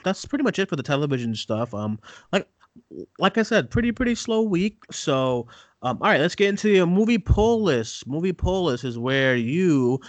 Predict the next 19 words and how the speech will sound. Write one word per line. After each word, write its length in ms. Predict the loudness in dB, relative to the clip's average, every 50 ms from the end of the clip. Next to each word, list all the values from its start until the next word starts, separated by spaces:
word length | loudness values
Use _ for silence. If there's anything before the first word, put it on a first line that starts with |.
| -18 -20 -20 _ _ _ _
uh, 280 | -2 0 0 0 0 -2
tell 320 | -2 0 0 2 2 2
us 240 | 2 0 0 -2 -4
what's 180 | -4 -4 -4 -4
coming 260 | -6 -6 -4 -2 -2
out 140 | -2 -2 -2
on 240 | -2 -2 -2 -2
D 160 | -2 -2 -2 0
V 80 | 0
D 180 | 0 0 2 2
and 160 | 0 0 -2
Blu-ray 520 | -2 0 0 2 2 2 2 2 2 0
this 280 | 0 0 -2 -4 -4 -6
week. 300 | -6 -2 -2 -2 -2 -2
So 160 | -2 0 0
what 140 | 2 2 2
do 40 | 2
we 120 | 2 0
have? 260 | 0 0 -2 -4 -8